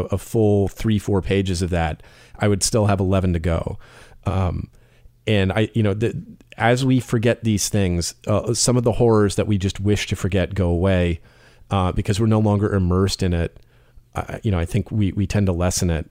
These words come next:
And, and the other thing I would say against that is that I think everybody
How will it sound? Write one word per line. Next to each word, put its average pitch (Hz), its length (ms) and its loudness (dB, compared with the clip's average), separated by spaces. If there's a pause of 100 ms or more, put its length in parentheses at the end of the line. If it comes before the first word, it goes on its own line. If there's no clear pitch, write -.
(100)
And, 101 300 0
and 113 120 2
the 131 60 4
other 151 160 4
thing 139 120 2
I 127 60 4
would 117 160 0
say 127 220 2
against 120 280 0
that 113 160 2
is 104 140 0
that 101 240 -2 (520)
I 120 60 0
think 131 200 0
everybody 117 760 0